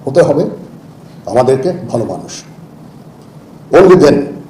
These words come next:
you can contribute. Whatever you contribute, the country and nation will prosper.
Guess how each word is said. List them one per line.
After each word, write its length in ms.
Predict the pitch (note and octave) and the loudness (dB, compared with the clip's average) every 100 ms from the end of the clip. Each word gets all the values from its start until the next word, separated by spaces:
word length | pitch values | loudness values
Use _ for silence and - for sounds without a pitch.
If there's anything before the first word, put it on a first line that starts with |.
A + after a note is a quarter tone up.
| - - - - - - - - - A2 | -20 -20 -20 -20 -20 -20 -20 -20 -8 2
you 120 | D3 | 2
can 220 | C#3 A#2+ | 4 2
contribute. 600 | B2 A2+ B2+ D3 D#3 D#3 | 0 -2 2 4 4 0
Whatever 300 | - C#3+ D#3+ | 0 2 4
you 140 | D3 C#3 | 4 2
contribute, 500 | B2+ - A#2+ C#3 C#3 C#3+ - - | 0 -2 -2 -2 -2 -6 -14 -18
the 60 | - | -6
country 360 | B2 C3 C3+ | -2 -2 -2
and 100 | A#2+ | -2
nation 340 | A2 A#2+ A#2+ G#2 | -2 -4 -6 -10
will 120 | G2 A2 | -10 -12
prosper. 280 | - - | -14 -16